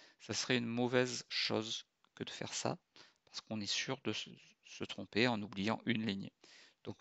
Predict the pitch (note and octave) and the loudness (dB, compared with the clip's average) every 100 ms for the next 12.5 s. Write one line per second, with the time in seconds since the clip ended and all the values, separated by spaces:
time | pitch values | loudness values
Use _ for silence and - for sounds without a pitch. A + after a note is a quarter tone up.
0 | - C#3+ - C3 B2+ - A#2+ G#2+ - G#2+ | -4 2 4 4 0 -2 -4 -6 -6 -8
1 | - G#2 - G#2 - - C#3+ E3+ - G#2+ | -4 -6 -6 -10 -14 -8 -8 -6 -8 -4
2 | G#2 A2 - A2 G#2+ G#2+ - - B2+ A#2+ | -4 -4 -4 -2 -2 -4 -8 -6 -2 -2
3 | - A2+ - - C3 D#3+ - - - - | -2 -6 -4 -4 -4 -6 -16 -20 -20 -8
4 | - G#2+ - - - A2 - - A2 A2 | -2 -2 -4 -6 -4 -2 2 4 4 2
5 | C#3+ D3 - - G2 F#2+ - - - G2 | -2 -8 -14 -10 -6 -2 -2 -2 -4 -6
6 | - - - C3+ - - - - - - | -2 -2 0 -2 -4 -8 -10 -6 -8 -8
7 | - C#3 A2 G2+ G2 - D#3+ - - - | -12 -6 0 0 0 -8 -12 -14 -20 -20
8 | - - A2 A2 G#2+ G#2 G#2 - G#2 - | -20 0 2 4 4 4 2 0 -4 -2
9 | A#2+ C#3+ - B2+ G2 - A#2+ - G#2 - | -2 -2 -4 -8 -8 -4 -2 2 4 2
10 | - - - - G2 C3 F#3+ _ _ _ | 0 2 4 2 0 -2 -6 _ _ _
11 | _ _ _ _ - A2 G#2+ F#2+ F#2+ F2+ | _ _ _ _ -6 -2 0 -2 -4 -10
12 | G2+ A2 B2+ C#3+ | -10 -6 -4 -4